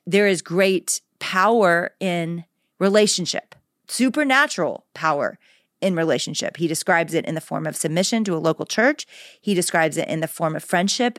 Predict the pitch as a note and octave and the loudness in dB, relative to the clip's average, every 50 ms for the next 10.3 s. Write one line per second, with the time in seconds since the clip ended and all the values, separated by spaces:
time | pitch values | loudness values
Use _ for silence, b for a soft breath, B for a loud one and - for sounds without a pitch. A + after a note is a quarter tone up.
0 | - - E3 - - E3+ D3 F3 D#3+ - - D#3+ D#3 - - F3 E3+ G3 G#3+ A#3 | -8 -10 -8 -6 -6 -6 -6 -4 -4 -6 -4 -4 -4 -4 -2 -2 -2 -2 -2 -4
1 | C4 - - B B B B B B B G#3 G3+ E3+ - - F#3+ - - G3+ F#3 | -6 -6 -10 B B B B B B B -2 -2 -2 -2 -4 -4 -2 0 0 0
2 | F3 E3 D#3 F3+ - - - E3+ E3+ E3 - b b b b b b b F3 D#3 | 0 0 -2 -4 -4 -4 -4 -4 -4 -6 -8 b b b b b b b -2 0
3 | F3 F#3+ F#3 E3+ E3+ E3 - - E3+ D#3+ D#3+ D#3 E3 F3 G3+ A3+ A3+ - F3 D3 | 2 4 4 4 4 2 0 -2 -2 0 2 4 4 4 2 0 -2 -2 -6 -8
4 | - - - E3+ F3+ - A3+ G#3+ - A3+ A3+ A3+ A#3 A#3 - B3 - A#3+ A#3+ G3 | -8 -8 -8 -6 -4 -4 -4 -2 -2 -2 -2 -2 -2 -4 -4 -2 -2 -2 0 0
5 | C#3 C#3+ - - _ - - F3 A3 A#3+ B3 B3+ B3 - - - - - - A3 | -2 -4 -6 -10 _ -4 2 4 6 6 6 4 2 0 -6 -12 -10 -2 2 2
6 | A3+ A#3 A#3+ - - - A3+ A3 G#3+ - - - _ _ _ _ _ _ _ _ | 4 4 2 0 -2 -4 -2 -4 -4 -4 -6 -10 _ _ _ _ _ _ _ _
7 | - - - - B3 A#3 - - G#3 F3 D#3 D#3 D3+ - F#3 F3 - E3 D#3+ F#3+ | -8 -6 -2 0 0 2 2 2 2 4 2 2 0 0 -2 -2 0 0 2 2
8 | F#3 G3+ G3+ G3+ A3 G3 - A#3+ A3 F#3+ F#3 E3+ E3 D#3+ F3 E3 E3+ - - - | 4 4 2 0 -2 -2 0 2 2 2 2 2 0 -2 -4 -4 -4 -6 -4 -4
9 | E3+ E3+ E3 - - - E3+ F3 - F#3+ F#3 F#3 - - F#3 E3+ E3 D#3+ - - | -4 -4 -4 -6 -8 -6 -6 -4 -4 -2 -4 -4 -4 -4 -2 -2 -2 -2 -2 -6
10 | D#3+ D#3 D#3 D3+ D3 - | -6 -4 -4 -4 -4 -6